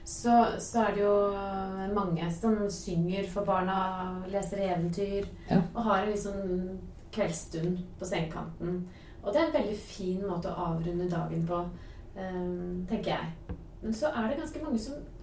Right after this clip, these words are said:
Speaker 1: forteller meg at de slutter med det når ba-, etter hvert som barna blir store. Og når de er
Speaker 2: Mhm.
Speaker 1: blitt tenåringer, så, så går ikke foreldrene inn og sier god natt lenger.
Speaker 2: Mhm.
Speaker 1: For da vil de kanskje ha mer privatliv, og de, ja, de har, de har ikke den, det,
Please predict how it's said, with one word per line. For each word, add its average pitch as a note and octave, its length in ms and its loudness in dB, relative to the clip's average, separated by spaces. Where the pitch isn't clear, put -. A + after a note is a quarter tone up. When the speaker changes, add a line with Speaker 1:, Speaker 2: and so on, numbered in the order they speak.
Speaker 1:
forteller C4 460 0
meg A#3+ 180 0
at - 100 -4
de D#4 60 -4
slutter - 600 -4
med B3+ 140 2
det A#3 160 6
når A#3+ 140 0
ba-, A3 160 2
etter A3 160 -4
hvert G#3+ 160 -6
som A3 160 2
barna F3+ 260 0
blir G3+ 120 -2
store. F3+ 360 -4
Og A3 80 4
når A3+ 140 8
de F#3 80 12
er - 40 12
Speaker 2:
Mhm. A#3 80 12
Speaker 1:
blitt B3 180 8
tenåringer, G#3+ 760 0
så, A#3+ 580 2
så B3 240 -2
går G3 240 0
ikke G#3+ 140 -4
foreldrene F3+ 720 -2
inn F3+ 200 0
og F3+ 60 -2
sier F3+ 240 -4
god F3 120 -2
natt E3+ 220 -4
lenger. F3 340 -2
Speaker 2:
Mhm. D#3 240 6
Speaker 1:
For A3 60 -2
da G#3 160 -2
vil B3 140 -2
de E4+ 100 0
kanskje E4+ 320 -2
ha A#3 160 4
mer G#3 160 2
privatliv, E3+ 800 0
og D#3+ 120 -2
de, F#3+ 180 -4
ja, - 120 -4
de A3 80 6
har, - 180 2
de A3 80 2
har A3 120 4
ikke A#3+ 100 0
den, G#3 220 2
det, G#3 260 0